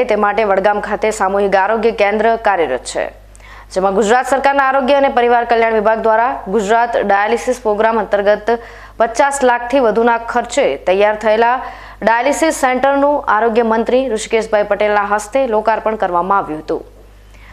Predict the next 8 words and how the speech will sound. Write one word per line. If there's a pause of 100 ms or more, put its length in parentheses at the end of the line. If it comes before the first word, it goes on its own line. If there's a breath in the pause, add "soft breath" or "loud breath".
(140 loud breath)
આ
ડાયાલિસિસ
સેન્ટરમાં (380 loud breath)
જર્મનીના
લેટેસ્ટ (140)
ટેકનોલોજીવાળા
મશીન, (520 loud breath)
ઇન્ફેક્શન